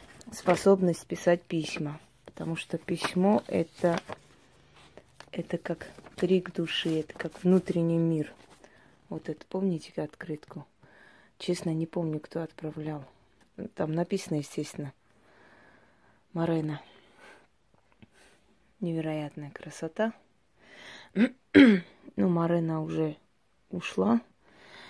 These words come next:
Ждём её ещё в зимний период.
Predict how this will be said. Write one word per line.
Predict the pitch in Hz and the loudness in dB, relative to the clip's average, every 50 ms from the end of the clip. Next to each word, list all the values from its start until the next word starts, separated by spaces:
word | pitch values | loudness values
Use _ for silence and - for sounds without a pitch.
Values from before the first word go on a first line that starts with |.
| - - - - _ 196 | -20 -20 -20 -20 _ -14
Ждём | 165 - - 175 165 156 156 | -8 -2 0 0 2 2 0
её | 156 156 156 156 | -2 -2 -2 -2
ещё | 156 151 - - - 220 226 240 233 - - - - _ _ _ _ _ _ _ _ _ _ _ _ _ _ _ _ _ _ _ _ _ | -4 -4 -6 -2 2 4 4 4 4 0 -6 -20 -20 _ _ _ _ _ _ _ _ _ _ _ _ _ _ _ _ _ _ _ _ _
в | 190 | -6
зимний | 185 185 170 170 165 165 160 | -2 0 2 2 2 0 0
период. | - - 165 165 165 156 151 156 151 - | 0 -2 0 0 0 0 -2 -2 -6 -10